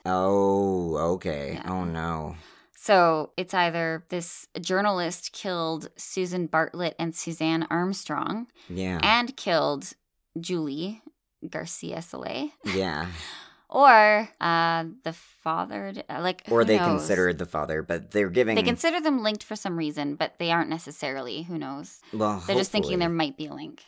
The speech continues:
Speaker 1: Well, and there might be, right? Like, I mean, that's the thing. Like, uh, the police probably have a lot more details than, like, than you can find right now since it's an ongoing case.
Speaker 2: Yeah.
Speaker 1: So it's really hard to say. Um, yeah, so if anyone has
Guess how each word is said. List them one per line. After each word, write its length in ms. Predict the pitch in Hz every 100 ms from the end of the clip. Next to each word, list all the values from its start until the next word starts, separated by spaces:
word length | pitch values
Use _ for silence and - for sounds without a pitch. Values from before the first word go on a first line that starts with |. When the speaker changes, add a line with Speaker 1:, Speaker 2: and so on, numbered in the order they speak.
| -
Speaker 1:
Well, 180 | 151
and 100 | 165
there 100 | 170
might 300 | 165 170 104
be, 240 | 131 143 98
right? 200 | 87 78
Like, 200 | 92 92
I 140 | 92
mean, 160 | 101 98
that's 160 | 95 92
the 80 |
thing. 200 | 92 101
Like, 240 | 92 87 85
uh, 180 | 80 -
the 320 | 80 95 87 _ -
police 260 | 107 127
probably 240 | - 123 110
have 140 | 92
a 40 | 85
lot 280 | 82 82
more 140 | 85 87
details 520 | 80 82 87 85 80 -
than, 500 | 90 82 82 80 55 -
like, 300 | 85 78 -
than 140 | 82
you 80 | 78
can 160 | 82 80
find 380 | 117 131 101
right 180 | 80 82
now 140 | 87 82
since 240 | 98 87
it's 100 | 80
an 100 | 78
ongoing 460 | 76 80 80 80 85
case. 380 | 92 82 85 - -
Speaker 2:
Yeah. 280 | 202 156 180 _
Speaker 1:
So 180 | - -
it's 140 | 85
really 260 | - 85 85
hard 220 | 80 82
to 80 | 78
say. 600 | - 82 90 85 80 85
Um, 460 | - 85 82 82 80
yeah, 440 | 95 104 113 107 87
so 300 | - 95 92
if 100 | 90
anyone 480 | 98 98 87 76 -
has 360 | - 87 85 -